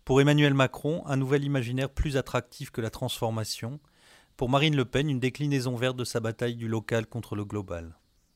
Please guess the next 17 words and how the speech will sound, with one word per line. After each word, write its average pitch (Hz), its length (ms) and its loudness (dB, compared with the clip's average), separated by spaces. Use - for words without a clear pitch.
L'écologie 151 460 0
politique, 147 460 -2
souvent 165 220 0
opportuniste, 151 680 -2
ne 151 60 0
doit 151 140 2
pas 147 120 0
faire 165 160 -2
oublier 143 320 -2
la 147 100 4
réelle 151 240 6
inquiétude 135 500 -4
qui - 120 -20
traverse 131 360 -4
les 131 60 -6
sociétés 120 400 -6
occidentales. 110 800 -6